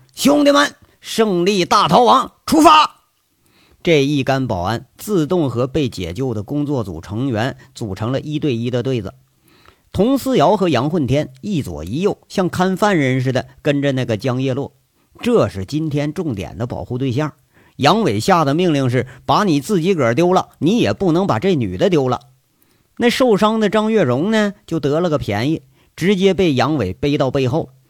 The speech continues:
两个保安在前头做向导，一行人悄无声息地离开了矿场。那后面矿洞里被俘的一群矿工和不明来历的武装人员呢，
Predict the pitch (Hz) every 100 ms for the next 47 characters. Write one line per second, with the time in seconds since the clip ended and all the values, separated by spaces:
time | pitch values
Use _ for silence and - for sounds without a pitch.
0 | _ _ 123 120 87 107 160 101 80 101
1 | 147 135 135 - 98 127 104 127 113 117
2 | 107 82 - _ _ _ 254 202 147 190
3 | 185 165 - - 208 185 151 151 147 147
4 | 147 131 143 131 - - 95 110 101 95
5 | 92 95 90 90 - _ _ _ _ _
6 | _ _ _ _ _ _ - - - _
7 | - 180 131 240 196 143 123 117 196 160
8 | 143 156 92 85 160 110 - 87 127 147
9 | 135 107 110 135 - 131 104 117 131 117
10 | 107 - 151 110 135 101 107 143 117 92
11 | 78 113 131 110 107 92 131